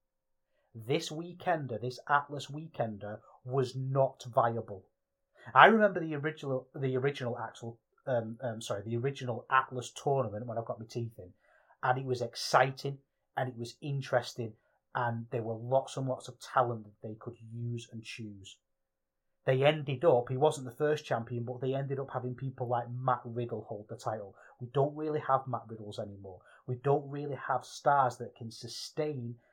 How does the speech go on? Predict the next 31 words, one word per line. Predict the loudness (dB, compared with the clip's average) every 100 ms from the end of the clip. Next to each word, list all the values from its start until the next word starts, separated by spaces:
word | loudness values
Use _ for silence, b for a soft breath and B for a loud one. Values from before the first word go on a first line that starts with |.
| b -12
a |
crowd | -12 -4 4 6 6 4 -4 _ _
for | -4 -2
a | -2
weekend. | -6 -10 -10 -10 -10 -12 -20 B B
And | 4
they | 4 2
wanna | 4 2 2
do | 2 2
another | 2 0 2
one | 0 0
because | -2 -10 -6
they | -6
wanna | -4 -4
do | -4 -6
Super | -6 -8 -8
Strong | -4 -2 -2
Style | -2 -2 -2
sixteen. | -6 -14 -12 -12 -12 -14 _ _ _ _ _ _ _ _ _ _ _ _ _ _ _ _ _ _ _ _ _ -2
In | 2 6
a | 6
way, | 6 6 6 2
I | -2 0
completely | -2 -4 -6 -6 -6 -6
understand | -6 -2 2 2
why | 2 0
they | 0 -8
persist | -8 -6 -6 -6 -8
in | -6
doing | -8
a | -8